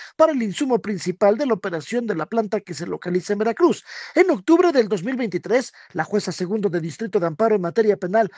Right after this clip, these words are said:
Paloma Xiomara González, dejó sin efecto la suspensión definitiva que le otorgó el exservidor público en mayo de ese mismo año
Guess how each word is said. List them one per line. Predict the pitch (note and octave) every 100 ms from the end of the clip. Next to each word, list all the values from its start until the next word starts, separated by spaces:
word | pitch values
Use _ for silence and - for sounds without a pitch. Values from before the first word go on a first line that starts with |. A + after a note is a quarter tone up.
| - -
Paloma | G#3 A3+ F#3+
Xiomara | - E3+ E3+ E3+
González, | F#3 G#3 G3+ E3+ G#3+ - -
dejó | C4+ C#4 D#4+
sin | D4 A#3
efecto | F#3 A3+ A#3
la | F#3+
suspensión | D3 - E3 G3+ G3
definitiva | - G3+ G#3 G#3+ A3+ C#4
que | B3
le | G#3
otorgó | F#3+ E3+ G#3+
el | G3+
exservidor | - D3+ D3+ F3
público | D#3+ B3+ G#3 - D3+
en | F3+
mayo | A#3 F3
de | E3
ese | F3+ E3
mismo | F3+ D#3+ D#3
año | D3+ A3